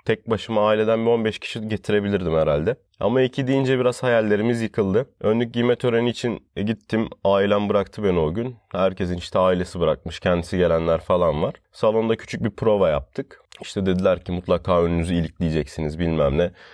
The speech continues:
Hocalar gelecek, size önlüklerinizi giydirecekler. Sonra arka tarafa geçip orada sırada bekleyeceksiniz. Diğer arkadaşlarınız da önlüklerini giyecek. Provayı yaptıktan sonra saat geldi. İçerisi doldu. Boş yerler var. Dört beş kişi gelenler var.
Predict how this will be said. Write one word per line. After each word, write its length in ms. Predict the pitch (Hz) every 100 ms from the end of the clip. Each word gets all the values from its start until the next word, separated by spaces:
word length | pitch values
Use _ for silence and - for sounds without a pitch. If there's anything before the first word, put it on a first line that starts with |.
| - _
Hocalar 440 | 90 92 90 87
gelecek, 480 | 87 90 78 90 92
size 180 | 95 95
önlüklerinizi 680 | 87 85 - 90 85 82 85
giydirecekler. 680 | 92 80 73 76 69 117
Sonra 320 | 104 110 98 95
arka 280 | 90 98
tarafa 300 | 90 90 85
geçip 380 | 82 82 - - _ - - _
orada 260 | 101 95 98
sırada 400 | - 95 98 98
bekleyeceksiniz. 840 | 98 - 80 78 - 101 147 - _ 104
Diğer 180 | 113
arkadaşlarınız 720 | 104 92 101 90 87 82 85 120
da 40 |
önlüklerini 500 | 123 104 - 90 113
giyecek. 500 | 110 92 80 - - _
Provayı 360 | - 120 120 123
yaptıktan 540 | 117 - - 131 117
sonra 300 | 113 117 110
saat 420 | - 113 104 -
geldi. 560 | 131 104 85 104 127 - -
İçerisi 520 | 110 123 113 - 127
doldu. 460 | 127 90 98 147 147
Boş 280 | 151 -
yerler 320 | 165 147 147 104
var. 400 | 98 127 - - _ 113
Dört 220 | 110 110
beş 180 | 120 -
kişi 220 | - 123
gelenler 500 | 117 117 117 120 113
var. 380 | 78 98 -